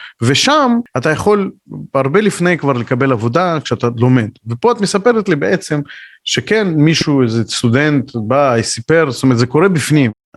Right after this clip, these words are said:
את יכולה למצוא עבודה כבר מתוך האוניברסיטה. אז כן, תמשיכי. איך את מתקדמת משם? אמרו לך ללמוד, אה, איי או אס,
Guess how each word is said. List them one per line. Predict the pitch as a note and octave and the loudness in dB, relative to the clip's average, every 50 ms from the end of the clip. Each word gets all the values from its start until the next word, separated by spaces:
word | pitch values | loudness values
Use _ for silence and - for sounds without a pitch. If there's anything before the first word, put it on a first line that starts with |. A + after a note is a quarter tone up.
| B2 B2 | -8 -8
את | - - | -4 -4
יכולה | B2 - - D3 E3 | -4 -2 0 0 0
למצוא | F#3+ F#3 D#3 - - E3+ | 0 0 0 0 2 0
עבודה | D3+ C3 B2+ B2+ A#2+ C#3+ C#3+ | 2 2 0 0 0 0 -2
כבר | C#3+ - C#3+ | -2 -2 -2
מתוך | C3 C3+ B2+ - - B2 G#2+ | 0 0 -2 -2 -2 -4 -2
האוניברסיטה. | B2 B2 A#2 A2+ A2 A2+ G#2 - - - _ - - _ - - | -2 -2 0 0 0 0 -2 -4 -6 -16 _ -20 -20 _ -6 -4
אז | B2 - | -2 -2
כן, | - D#3+ G#2 - - | 0 -2 -4 -4 -4
תמשיכי. | C#3+ C#3 C3+ F#3 D#3+ - - - - _ _ - - | -2 0 0 0 0 -2 -6 -14 -18 _ _ -4 -2
איך | D#3 D#3+ C#3+ | -2 0 -2
את | D#3 C3+ - C#3 | -2 -4 -2 -4
מתקדמת | B2 - - B2 A2+ A#2+ A2+ G#2+ - | -4 -2 -2 -2 0 0 -2 -4 -6
משם? | - - - - - - - - _ - - - F3+ E3 - D3+ | -10 -12 -12 -12 -12 -14 -16 -16 _ -8 -2 0 0 2 2 2
אמרו | D#3+ G3 C#4 C#4+ | 2 4 4 4
לך | C4+ G#3+ G3 | 4 4 4
ללמוד, | F#3+ F#3+ F#3+ G3 G3+ F3+ E3+ | 4 4 4 4 2 2 2
אה, | D#3 D3+ D3 - C#3 C#3 | 2 2 2 0 0 0
איי | C3+ C#3 | 2 2
או | E3 A3 C4+ D4 | 2 2 2 2
אס, | C#4 - - - - - | 0 -2 -6 -10 -12 -14